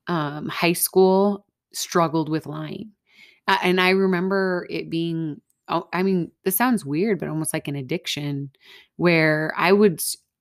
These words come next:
I, I started lying about things that I didn't even need to lie about. And then I was so invested in those lies that I would actually become frustrated if someone didn't believe me or questioned me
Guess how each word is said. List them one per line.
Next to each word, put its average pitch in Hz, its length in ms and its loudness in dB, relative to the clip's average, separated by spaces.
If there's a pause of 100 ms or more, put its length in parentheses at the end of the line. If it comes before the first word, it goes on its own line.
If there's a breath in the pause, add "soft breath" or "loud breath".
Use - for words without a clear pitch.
(140)
I, - 220 0
I 170 160 2
started 185 400 2
lying 160 260 0
about 151 240 -6
things 151 220 -2
that 147 100 -6
I 147 60 -4
didn't 151 240 -2
even 139 300 -2
need 170 320 0
to 160 120 -4
lie 143 300 0
about. - 480 -6 (520 loud breath)
And 185 140 8
then 180 140 10
I 175 160 4
was 175 200 6
so 196 200 6
invested 165 880 0
in 226 320 2
those 226 280 2
lies 214 420 2
that 165 140 0
I 160 80 0
would 165 180 0
actually 190 460 0
become 165 480 0 (380 soft breath)
frustrated 175 680 0
if 160 100 0
someone 156 360 -2
didn't 170 340 2
believe 160 320 0
me 147 180 -4
or 143 80 -6
questioned 156 480 -2
me 139 280 -6